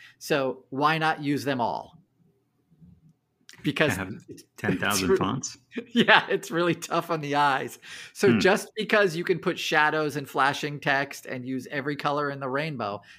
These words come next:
Speaker 1: doesn't mean you should. When you're creating your, you know, when you're, have your website, of course you want it to be seen, but you don't want people to, you know, have to hide their eyes when they go there 'cause stuff is flashing at them. You know, they're, they're getting seizures looking at your page.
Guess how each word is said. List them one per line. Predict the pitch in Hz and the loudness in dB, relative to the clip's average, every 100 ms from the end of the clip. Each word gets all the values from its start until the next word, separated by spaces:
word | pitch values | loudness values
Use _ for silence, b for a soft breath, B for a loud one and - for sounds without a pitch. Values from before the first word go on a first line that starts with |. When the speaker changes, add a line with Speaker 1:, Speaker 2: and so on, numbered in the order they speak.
| B | B
Speaker 1:
doesn't | - 170 196 190 | -2 0 0 -2
mean | 190 180 | -4 -2
you | 165 | -4
should. | 139 - 135 - _ b b b - | -4 -6 -8 -8 _ b b b -10
When | 135 | -2
you're | 156 180 | 0 0
creating | - 175 175 170 165 | -2 0 0 -2 -2
your, | 135 131 - - - | -2 -4 -8 -20 -10
you | 139 | -6
know, | 113 | -6
when | 123 | -6
you're, | 143 147 131 - | -4 -4 -4 -10
have | - 143 143 | -2 0 0
your | 151 | -4
website, | 127 135 131 143 143 | -2 -4 -2 -4 -4
of | - | -6
course | - 190 190 | -2 -2 -2
you | 170 | -6
want | 160 | -6
it | 151 | -8
to | 131 | -12
be | 127 | -12
seen, | 113 - 233 151 110 110 B B B | -12 -6 -6 -4 -6 -10 B B B
but | 160 | -6
you | 170 143 | -4 2
don't | 196 196 | 2 2
want | 190 - | -4 -2
people | 175 170 160 | -6 -4 -6
to, | 156 135 | -4 -4
you | 139 | -4
know, | 113 | -6
have | 110 139 | -4 -4
to | 117 | -2
hide | 139 139 | -2 0
their | 123 120 | -2 0
eyes | 117 113 107 | 0 -2 -6
when | 110 | -8
they | 113 | -6
go | 104 185 165 | -2 -2 0
there | 107 104 | -2 -4
'cause | - 120 113 - b b | -4 -6 -8 -14 b b
stuff | - 156 - | -4 -4 -4
is | 113 | -12
flashing | - 135 123 117 156 127 | -8 -4 -4 -4 -4 -2
at | 120 - | -2 -2
them. | 117 117 | -8 -8
You | 113 | -10
know, | 101 98 | -12 -8
they're, | 113 110 - _ _ - - 190 - | -8 -8 -12 _ _ -20 -20 -20 -6
they're | 143 | -4
getting | 139 123 | -4 -6
seizures | - 202 170 127 117 | -6 -4 -4 -6 -6
looking | 139 139 120 | -8 -6 -8
at | 95 | -8
your | |
page. | 107 147 117 101 | -6 -4 -4 -8